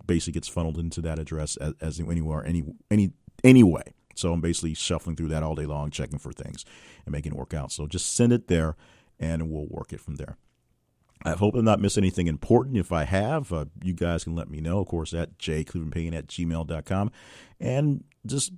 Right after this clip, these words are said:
thank you once again for being a part of what's going on and listening to what we have going on and giving responses. I've really loved the replies and the responses and re-, ratings and reviews we've gotten off of iTunes the last couple of weeks. We were able to get into some,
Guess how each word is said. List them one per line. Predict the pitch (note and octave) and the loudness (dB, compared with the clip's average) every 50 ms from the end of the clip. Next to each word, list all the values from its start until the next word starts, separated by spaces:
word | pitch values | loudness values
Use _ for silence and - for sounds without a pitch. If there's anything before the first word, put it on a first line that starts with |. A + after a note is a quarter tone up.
| - _ | -4 _
thank | - A#2+ C3 C3 C3+ | 2 4 4 4 2
you | C3 B2 | 2 2
once | A#2 A2+ A2 - | 2 2 0 0
again | G#2 G2 G#2 G#2 G2+ | -2 0 0 0 0
for | - - F#2+ F#2 F#2 E2+ - - | 0 0 0 0 0 0 -4 -4
being | - F#2+ G2 F#2+ | 0 2 2 2
a | E2+ | 2
part | - - F#2+ F2+ | 0 -2 -2 -2
of | E2 D#2+ | -2 -2
what's | D#2+ - - | -6 -6 -6
going | - E2 D#2+ D#2 D#2 | -6 -6 -6 -4 -4
on | D#2 D2+ D#2 D#2 - | -4 -4 -6 -4 -4
and | F2+ F2+ F2+ | -4 -2 0
listening | F2+ F#2+ A2 - - - F2 E2 D#2+ D#2+ D#2 D2+ - | 2 2 2 2 2 0 -4 -4 -4 -4 -6 -8 -8
to | - - F2+ | -6 -6 -4
what | E2 F2 D#2+ | -4 -4 -4
we | D#2 D#2 E2 | -4 -4 -4
have | E2 D#2+ D#2 E2+ | -4 -4 -6 -6
going | E2+ D#2+ D2+ D#2 | -6 -4 -4 -4
on | D#2+ E2 | -4 -2
and | F2 G2+ A2 F2 | 0 0 0 0
giving | F#2 G#2+ A2 A#2 B2 B2+ A2 | 0 0 0 0 0 -2 -2
responses. | A#2+ A#2+ A#2 - - A#2+ C3+ C#3 - A#2+ B2 - - - - - - - - - | -2 -4 -4 -2 -2 0 0 -2 -2 -6 -10 -10 -12 -18 -20 -20 -20 -20 -14 -4
I've | G2 F#2 G2 G2 F#2 - - B3 C#4 | 0 2 2 2 2 0 -6 -14 -10
really | G#3 G#2 F#2 F#2 F#2 G#2 B2+ C#3+ D3+ D3 | -6 -4 -2 2 4 6 6 6 6 4
loved | C3 A#2 G#2+ A2 A2+ A#2 B2 C#3 C3+ C3 | 2 2 4 6 6 6 6 4 2 0
the | G#2 | 0
replies | F#2+ F#2+ F2+ - - G2 G2 G2+ A2 A#2+ A#2+ G#2+ F#2+ | 0 0 0 0 0 0 0 0 2 0 0 0 0
and | F2+ | -2
the | E2+ | -2
responses | D#2+ - - - G2 G2+ G2 - - G#2 - - | -4 -4 -2 -2 0 0 0 0 -2 -4 -4 -4
and | F#2 F2 E2 D#2+ E2 | -4 -2 -2 -2 0
re-, | F2 F2+ F#2+ F#2+ - | 0 2 0 0 0
ratings | - F#2 G2 G2+ F#2+ - | 0 0 2 2 0 -2
and | F2+ E2+ | -2 -2
reviews | F2+ G2 F2+ | 0 0 0
we've | F2 E2+ | 0 0
gotten | E2 E2+ E2+ E2+ - - | 0 -2 -2 -2 -4 -6
off | E2 E2 - | -6 -6 -6
of | - - - | -6 -6 -4
iTunes | F2 F2 F#2 F2+ - - G2 F2 D#2+ | -2 -2 -2 -2 -2 -2 -2 -2 -2
the | D#2+ | -2
last | D#2+ D#2+ D#2 - - | -4 -4 -4 -6 -6
couple | - - D2+ | -8 -8 -6
of | D2 | -4
weeks. | E2 E2 D#2+ - - - - - - - | -4 -4 -4 -6 -12 -20 -20 -20 -14 -8
We | E2 E2+ | -4 -2
were | - | 0
able | F2+ F#2 F#2+ | 0 0 0
to | F2 F2+ | -2 -2
get | E2 F#2 - | -2 -2 -2
into | - F#2 E2+ - F#2 F2+ | -2 -4 -4 -2 -2 -2
some, | - - - F#2 F2 E2+ E2 E2 E2 E2 E2+ - - | -2 -4 -2 -2 -2 -2 -2 -2 -2 -4 -4 -6 -8